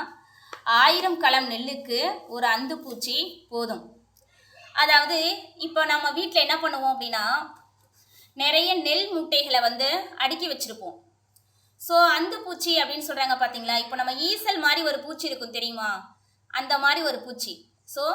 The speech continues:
ஈசல் மாதிரி ஒரு பூச்சி. இப்போ நெல் மூட்டை நிறைய அடுக்கி வச்சிருப்போம். So, அந்த நெல் மூட்டையில ஒரு அந்து பூச்சி போயிடுச்சு அப்படின்னா என்ன நடக்கும்? அந்த நெல்லே வேஸ்டா போயிடும். So, என்ன அப்படின்னா, அந்த நெல்லே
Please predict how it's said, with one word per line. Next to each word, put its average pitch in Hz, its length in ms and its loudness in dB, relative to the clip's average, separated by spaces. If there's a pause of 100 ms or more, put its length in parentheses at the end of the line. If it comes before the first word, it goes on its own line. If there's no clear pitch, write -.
(240)
ஈசல் 330 340 -4
மாதிரி 262 260 0
ஒரு 240 140 -4
பூச்சி. 240 320 -10 (600)
இப்போ 320 200 -2
நெல் 339 280 2
மூட்டை 320 220 -2
நிறைய 285 320 4
அடுக்கி 285 260 2
வச்சிருப்போம். 208 480 -8 (520)
So, 330 180 2
அந்த 330 340 6
நெல் 294 340 -2
மூட்டையில 294 420 0 (600)
ஒரு 320 200 2
அந்து 330 320 0
பூச்சி 359 300 -8
போயிடுச்சு 320 580 -2 (360)
அப்படின்னா 233 440 -4 (880)
என்ன 311 200 4
நடக்கும்? 262 460 2 (220)
அந்த 247 260 0
நெல்லே 320 560 0
வேஸ்டா 311 460 -2
போயிடும். - 300 -10 (640)
So, 262 160 -12
என்ன 240 240 -6 (100)
அப்படின்னா, 233 320 -4 (680)
அந்த 262 240 0
நெல்லே 277 440 2